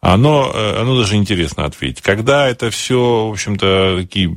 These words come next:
м, оскорбления совершенно бестолковые, такие, ну, пла-, площадные, там, туалетные оскорбления, там, чаще.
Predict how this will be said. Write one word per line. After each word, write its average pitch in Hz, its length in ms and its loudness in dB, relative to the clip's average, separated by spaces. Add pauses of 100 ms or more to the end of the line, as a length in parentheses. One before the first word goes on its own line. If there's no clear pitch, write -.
м, 85 320 0
оскорбления 127 800 0
совершенно 78 880 -2 (120)
бестолковые, 85 920 0
такие, 73 320 -8
ну, 71 120 -6
пла-, 76 400 -2 (180)
площадные, 85 600 0
там, 80 200 -2
туалетные 117 540 0
оскорбления, 101 580 -4
там, 76 160 -4
чаще. - 380 -10